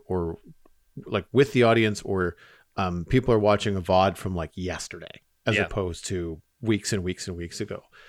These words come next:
Speaker 1: Um, because I've run into that when I'm watching other content of people that do play far ahead, and, like, they'll,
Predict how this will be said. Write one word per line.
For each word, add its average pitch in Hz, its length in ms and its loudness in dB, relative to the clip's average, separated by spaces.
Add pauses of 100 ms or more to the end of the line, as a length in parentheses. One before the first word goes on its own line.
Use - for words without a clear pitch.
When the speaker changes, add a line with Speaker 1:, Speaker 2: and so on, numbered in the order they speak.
(300)
Speaker 1:
Um, 85 360 -8 (380)
because 131 240 2
I've 127 220 4
run 151 140 6
into 139 140 4
that 117 180 4
when 110 80 0
I'm 107 120 0
watching 101 260 -2
other 113 180 2
content 92 380 -6
of 85 100 -10
people 98 240 -4
that 87 100 -4
do 139 140 4
play 110 200 0
far 87 480 -2
ahead, 90 400 -4
and, 98 200 -4
like, 92 280 -4
they'll, 95 320 0